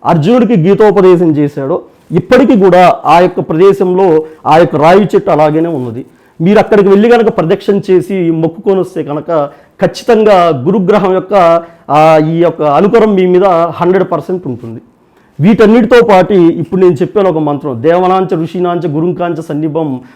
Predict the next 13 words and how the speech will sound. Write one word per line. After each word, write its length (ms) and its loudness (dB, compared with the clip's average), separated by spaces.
బుద్ధిమంతం 600 0
త్రిలోకేశం 600 -2
తం 260 -4
నమామి 340 -2
బృహస్పతి. 640 -8
ఈ 40 0
యొక్క 180 2
మంత్రాన్ని 580 2
నిత్యము 680 0
ఎవరైతే 760 4
పదహారు 640 0
సార్లు 260 2
ఖచ్చితంగా 500 -2